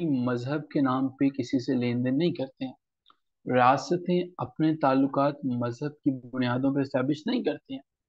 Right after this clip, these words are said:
भाई उस तरह से तो सऊदीया को सबको support करना चाहिए, आप सब मुसलमान हैं, नहीं, नहीं करता, वो इंडिया को support करता है। शाह सलमान आया था इंडिया से होकर चला गया था।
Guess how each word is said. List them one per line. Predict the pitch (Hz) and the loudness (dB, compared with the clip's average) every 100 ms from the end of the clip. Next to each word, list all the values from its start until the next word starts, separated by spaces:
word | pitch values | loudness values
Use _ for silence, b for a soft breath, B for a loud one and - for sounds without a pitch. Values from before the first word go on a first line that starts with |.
| _ _ _ _ _ - | _ _ _ _ _ 2
भाई | 214 | 4
उस | 190 - | 4 0
तरह | 208 | 0
से | 202 | 0
तो | 196 | 0
सऊदीया | 185 156 139 175 | 0 0 4 4
को | 180 180 | 4 2
सबको | 170 - 180 | -2 -2 -4
support | 175 165 156 | -2 0 0
करना | 170 160 165 | 0 -2 -2
चाहिए, | 156 160 156 151 | 0 2 2 0
आप | 156 131 127 | -2 -4 -4
सब | 151 147 | -6 -4
मुसलमान | 147 143 143 135 139 | -4 -2 2 2 2
हैं, | 135 | 2
नहीं, | 123 123 135 _ - | 0 -4 -8 _ -2
नहीं | 131 143 | 0 0
करता, | 147 139 - | -2 -4 -2
वो | 131 | -2
इंडिया | 127 127 | -2 -2
को | 127 | -4
support | 139 - 131 - | -6 -4 -4 -2
करता | 131 - | -6 -6
है। | 147 _ _ _ _ _ | -16 _ _ _ _ _
शाह | - - 160 | -6 2 4
सलमान | 160 160 143 143 160 151 | 4 2 4 4 4 4
आया | 156 156 | 4 2
था | 151 | 0
इंडिया | 147 131 139 143 | 0 4 4 4
से | 147 | 0
होकर | 139 135 143 | -4 -4 -4
चला | 139 135 135 | -2 -2 -2
गया | 135 131 | -4 -8
था। | - | -10